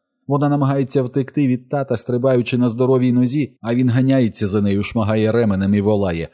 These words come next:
«Я знав, що ти ушкоджена, так і знав, я так і знав». «Таточку, я не знаю, що».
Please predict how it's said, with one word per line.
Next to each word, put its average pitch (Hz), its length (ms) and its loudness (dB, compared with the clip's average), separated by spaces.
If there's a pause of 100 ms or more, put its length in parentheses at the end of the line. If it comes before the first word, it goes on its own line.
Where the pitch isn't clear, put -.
(120)
«Я 185 240 0
знав, 156 600 0
що - 200 -4
ти 110 140 -4
ушкоджена, 90 640 -4
так 80 200 -10
і 85 60 -8
знав, 117 500 0
я 190 220 -2
так 196 260 -6
і 196 120 0
знав». 190 460 -4 (760)
«Таточку, - 540 -14
я 127 400 -4
не 143 120 -2
знаю, 135 340 -2
що». 151 340 -4